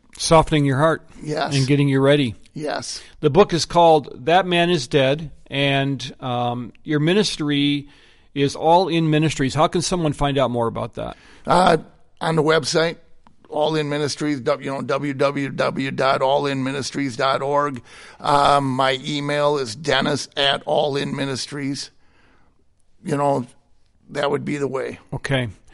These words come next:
Speaker 1: Hey, thanks for sharing your story. It's a, it's a really hopeful story,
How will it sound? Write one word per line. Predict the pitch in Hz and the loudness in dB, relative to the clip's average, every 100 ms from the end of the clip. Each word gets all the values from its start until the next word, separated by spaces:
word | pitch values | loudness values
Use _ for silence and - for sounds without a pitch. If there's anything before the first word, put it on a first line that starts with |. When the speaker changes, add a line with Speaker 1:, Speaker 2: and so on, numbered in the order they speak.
| - - | -20 -20
Speaker 1:
Hey, | - 196 | 0 0
thanks | - 202 220 | 4 4 4
for | 214 | 0
sharing | - 190 185 | 4 4 4
your | 151 | 2
story. | - 156 156 131 127 | 0 4 4 4 0
It's | 120 - | -4 -2
a, | 139 131 | -2 -2
it's | 156 143 | -4 -2
a | 151 | 0
really | 147 180 165 147 | 2 4 4 2
hopeful | 127 160 156 160 | 2 0 0 -4
story, | 156 - 160 170 175 | -4 2 2 4 0